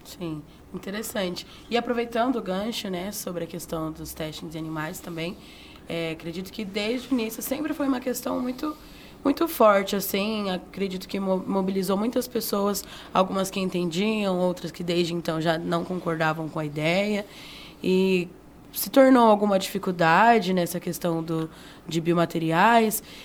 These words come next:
E tem alguma segurança, assim, porque o senhor, o professor falou sobre,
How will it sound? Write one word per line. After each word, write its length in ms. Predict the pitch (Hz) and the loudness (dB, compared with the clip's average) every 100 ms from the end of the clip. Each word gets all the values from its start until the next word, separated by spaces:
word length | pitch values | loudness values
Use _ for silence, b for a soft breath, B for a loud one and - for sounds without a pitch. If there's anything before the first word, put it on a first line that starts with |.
| B B - | B B 0
E 380 | 190 190 185 185 | 2 4 2 4
tem 160 | 247 269 | 6 8
alguma 380 | 277 233 214 190 | 6 4 2 0
segurança, 720 | - 185 180 175 233 247 - | 0 0 4 4 4 0 -2
assim, 260 | 180 208 208 | -2 -2 -2
porque 220 | - 170 175 - | -4 -8 -8 -10
o 60 | 165 | -4
senhor, 200 | 190 185 | 0 0
o 60 | |
professor 400 | 175 180 180 185 | 0 -4 -4 -4
falou 260 | 175 180 165 | -4 -2 -2
sobre, 360 | 156 165 160 | -2 -4 -4